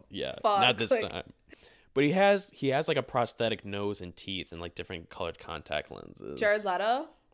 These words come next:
Speaker 1: Yeah.
Speaker 2: Okay, that's why it looks kinda different. Oh, you're right. He got a little pooch, but he's emaciated everywhere else. How did he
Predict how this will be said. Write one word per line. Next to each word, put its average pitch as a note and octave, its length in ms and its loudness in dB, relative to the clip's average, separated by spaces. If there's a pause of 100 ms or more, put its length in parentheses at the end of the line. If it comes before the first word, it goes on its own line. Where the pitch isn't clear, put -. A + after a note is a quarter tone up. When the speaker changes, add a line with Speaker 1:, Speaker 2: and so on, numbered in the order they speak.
(400)
Speaker 1:
Yeah. - 240 -4 (180)
Speaker 2:
Okay, F3+ 200 -2
that's G3+ 180 0
why A3 80 -2
it G3+ 60 0
looks G3 160 -6
kinda F#3 200 -8
different. F3 320 -8
Oh, A#3+ 140 2
you're B3+ 220 -2
right. A3 280 0
He G#3+ 140 -14
got A3 280 -2
a - 20 -8
little G#3 160 -4
pooch, A#3+ 600 -2
but G3+ 160 0
he's A3 260 -6
emaciated G#3 920 -4
everywhere G3 560 -2
else. F3 600 -6 (420)
How C#4+ 260 2
did F4 140 0
he C4 160 -2